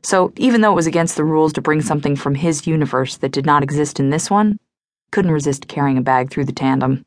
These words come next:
He ate them compulsively when he was anxious, and they reminded him of home. It seemed to be worth the risk. He had entered this universe through a door that wasn't there. No one saw him do it.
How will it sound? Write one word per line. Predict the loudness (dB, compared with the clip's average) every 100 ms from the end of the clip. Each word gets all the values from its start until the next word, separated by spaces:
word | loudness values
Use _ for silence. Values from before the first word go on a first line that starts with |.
| _ _ _ _ _ _
He | 0 2
ate | 4
them | 2 2
compulsively | 2 2 2 0 -2 0 0
when | 0
he | 0
was | 0 0
anxious, | 0 0 -4 -4 -6 -8 -14 -20 _ 0
and | 2
they |
reminded | 2 4 4 4 2
him | 0
of | 0
home. | 2 2 0 -4 _ _ _ _ -4
It | -2
seemed | 2 4 4
to |
be | 2
worth | 2 2 2
the |
risk. | 2 2 0 -4 -12 _ _ _ _ _ _ _ _ _ _ _
He | 2 4
had | 4
entered | 4 4
this | 2 2
universe | 2 2 2 0 0
through | 2 2
a |
door | 4 4 4
that | 2 0
wasn't | 0 0 -2
there. | 0 0 0 -6 _ _ _ -4
No | 0
one | 0
saw | 2 4 4
him | 2
do | 2 2
it. | 2